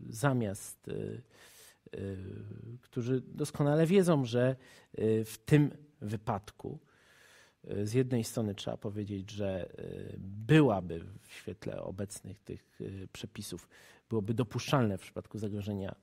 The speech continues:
zdrowia czy życia matki, byłaby, było dopuszczalne przerwanie ciąży, ale nawet w tych wypadkach, jak zagłębiamy się w opisy, to bardzo często, e, no, po prostu pozostawiono samo sobie, to, to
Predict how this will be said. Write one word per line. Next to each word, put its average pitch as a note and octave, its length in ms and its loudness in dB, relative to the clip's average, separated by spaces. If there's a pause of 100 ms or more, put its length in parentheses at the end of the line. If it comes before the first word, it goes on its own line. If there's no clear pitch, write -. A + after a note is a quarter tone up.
(440)
zdrowia G#2+ 640 -4
czy G#2 180 -10
życia G#2 300 -6
matki, G#2 320 -6
byłaby, F#2 400 -6
było G2+ 180 -6
dopuszczalne G2+ 460 -6
przerwanie G#2 420 -6
ciąży, G#2 260 -4
ale B2+ 120 2
nawet C#3 440 2 (440)
w - 80 -20
tych D#3 180 0
wypadkach, D3 560 0
jak - 260 -8 (140)
zagłębiamy C3+ 640 0
się C#3 180 -2
w B2+ 60 -8
opisy, - 520 -6 (640)
to D3+ 100 2
bardzo F#3+ 380 4
często, F3+ 800 0 (500)
e, C#3+ 180 0
no, D4+ 380 -4
po C#4+ 80 -10
prostu B3 340 -6
pozostawiono G3+ 520 0
samo G3+ 220 0
sobie, G#3+ 220 -2
to, A3+ 140 -2
to B3 260 -4